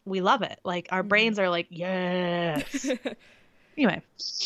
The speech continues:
Speaker 2: I mean, we
Speaker 1: that's
Speaker 2: love,
Speaker 1: why
Speaker 2: we love to trust an expert, like, someone coming in with, like, a P H D in ghosts. I'm like, "Yeah, you got it. You did the work.
Speaker 1: Yeah.
Speaker 2: I didn't have to. Now tell me about it." Mm-hmm.
Speaker 1: Yeah. Um, anyway,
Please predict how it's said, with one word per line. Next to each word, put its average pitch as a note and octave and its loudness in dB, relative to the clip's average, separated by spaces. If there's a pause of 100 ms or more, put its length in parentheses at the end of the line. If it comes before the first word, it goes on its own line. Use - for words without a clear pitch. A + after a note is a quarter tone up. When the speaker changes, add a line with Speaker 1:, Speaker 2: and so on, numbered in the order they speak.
(100)
Speaker 2:
I D4+ -2
mean, E4+ -6
we D#4 -8
Speaker 1:
that's A#3+ 4
Speaker 2:
love, D#4+ 4
Speaker 1:
why F3+ 2
Speaker 2:
we C#4+ -2
love - -2
to E4 -8
trust - -6
an A#3 -8
expert, - -10
like, - -12
someone G#3+ -8
coming G#3 -6
in G3+ -6
with, F#3+ -10
like, F#3+ -8
a F#3 -8
P G3+ -8
H F#3+ -6
D G3+ -10
in F3+ -8
ghosts. F#3 -8
I'm F#3+ -10
like, F#3+ -10
"Yeah, A3+ 0
you A#3 -8
got B3+ 2
it. - -10 (260)
You A3 -6
did A#3 -4
the B3+ 2
work. G#3 -2
Speaker 1:
Yeah. A3+ 2
Speaker 2:
I G3+ -2
didn't B3 -4
have F#3+ -6
to. A#3 -8
Now B3 -6
tell C4+ -6
me B3+ -6
about - -12
it." - -18 (500)
Mm-hmm. G3 -12
Speaker 1:
Yeah. G3+ -4 (560)
Um, C4 4
anyway, G3 0